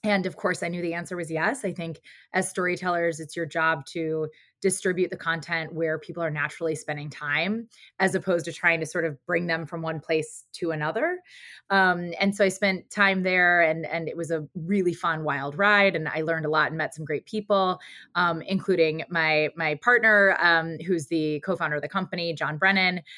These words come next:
Um, and he and I really spotted this kind of white space that we considered social media platforms to present,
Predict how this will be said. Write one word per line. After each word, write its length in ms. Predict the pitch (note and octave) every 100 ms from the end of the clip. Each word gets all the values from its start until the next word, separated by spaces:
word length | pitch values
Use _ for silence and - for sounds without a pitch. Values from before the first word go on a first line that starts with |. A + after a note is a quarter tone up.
| - -
Um, 280 | F3+ F3 E3 E3+
and 140 | G3+
he 160 | G#3 B3+
and 100 | C4
I 80 |
really 280 | C4 A#3+ A3+
spotted 600 | A3 - E3+ F3 G3+ G3
this 360 | F3 E3+ - -
kind 180 | - G#3
of 140 | G#3 D3+
white 260 | E3 E3
space 380 | - - A2+ -
that 140 | D#3+
we 80 | C3+
considered 640 | D#3+ E3 - E3 D#3 D#3 D3+ _ _
social 380 | - G3+ F#3+ F3+
media 260 | E3 D#3+ D#3+
platforms 540 | - C#3 - D#3+ D3
to 100 | -
present, 600 | - D3 C3 D#3+ C4 -